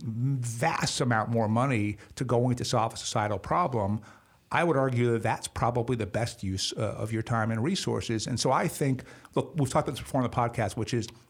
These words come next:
our hunger work is kind of a combination of politics and philanthropy, right? It works because hunger is actually not that hard of an issue to get stuff done on,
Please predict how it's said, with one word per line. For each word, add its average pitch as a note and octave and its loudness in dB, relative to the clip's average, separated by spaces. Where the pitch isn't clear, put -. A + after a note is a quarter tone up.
our D3+ 4
hunger C#3+ 4
work A#2 4
is A#2 -2
kind B2 0
of G#2+ -2
a - -10
combination G2+ 0
of F#2+ -4
politics - -4
and E2+ -4
philanthropy, - -12
right? A2 -2
It C#3 0
works C#3 2
because G#2 2
hunger D3+ 2
is B2 0
actually C3+ 0
not A2+ 2
that A#2+ 0
hard A#2 2
of A2+ -2
an A2 -2
issue A2+ -2
to - -6
get G2+ -4
stuff G2 -4
done A#2 2
on, E3+ 2